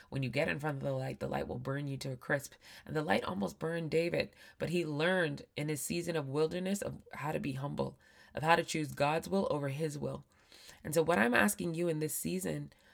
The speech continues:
are you learning the characteristics that God is trying to teach you in this season? Are you building up your character? Are you building up your character in this season so that you're ready for what God is trying to do?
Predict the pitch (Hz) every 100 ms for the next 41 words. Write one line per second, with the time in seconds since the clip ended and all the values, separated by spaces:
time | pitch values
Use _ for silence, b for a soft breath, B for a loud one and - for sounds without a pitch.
0 | b - 156 165 160 185 196 185 151 -
1 | _ _ _ _ _ _ _ _ - 143
2 | 196 - - 156 160 - - - - 151
3 | 156 - 160 143 - 214 208 143 139 139
4 | 135 - - - 139 - _ _ _ _
5 | - 156 160 147 190 202 196 - - -
6 | 175 151 - - - - _ _ _ _
7 | _ _ _ - 143 143 - 220 254 120
8 | - - 160 175 160 - 151 135 139 180
9 | - 151 135 131 131 147 143 143 143 127
10 | 151 160 156 - 135 131 131 135 139 -
11 | 135 131 131 131 127 127